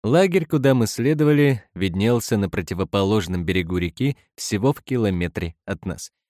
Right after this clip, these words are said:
Идти по льду было тяжело, так что мы не мёрзли, а в лагере нас ждал горячий чай. Бросив снаряжение в палатках, мы собрались на ужин. В ущелье солнца мало,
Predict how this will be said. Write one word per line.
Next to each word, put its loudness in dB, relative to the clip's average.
Идти 0
по 2
льду 4
было 2
тяжело, 0
так -6
что -6
мы -2
не -2
мёрзли, -4
а 0
в -4
лагере 2
нас 0
ждал -2
горячий -4
чай. -12
Бросив 0
снаряжение 2
в -8
палатках, 0
мы 0
собрались -4
на 0
ужин. -8
В -6
ущелье 2
солнца 0
мало, 0